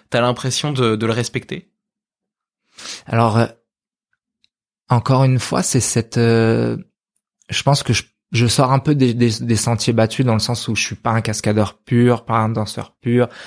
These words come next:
Speaker 2: pas un combattant, euh, euh, professionnel, mais le fait de pouvoir passer de l'un à l'autre, pour moi, c'est le même état d'esprit. C'est-à-dire que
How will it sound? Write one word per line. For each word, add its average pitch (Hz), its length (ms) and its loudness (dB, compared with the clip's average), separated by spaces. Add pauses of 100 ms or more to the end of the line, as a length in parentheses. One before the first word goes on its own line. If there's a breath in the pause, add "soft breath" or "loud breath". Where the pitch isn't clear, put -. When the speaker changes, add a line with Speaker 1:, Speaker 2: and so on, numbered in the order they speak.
(180 loud breath)
Speaker 2:
pas 131 120 2
un 117 160 2
combattant, 113 800 0
euh, 107 140 -2 (500 loud breath)
euh, 104 100 -2
professionnel, 120 680 0
mais 127 140 4
le 120 100 4
fait 143 260 0
de 117 280 -2 (180)
pouvoir 165 400 2
passer 143 320 0
de 127 100 0
l'un 127 140 4
à 120 60 2
l'autre, 160 400 -2 (500 loud breath)
pour 127 140 2
moi, 170 100 4
c'est - 160 0
le 120 100 4
même 151 280 4
état 143 180 2
d'esprit. 123 320 -2
C'est-à-dire 120 420 -2
que 110 220 -2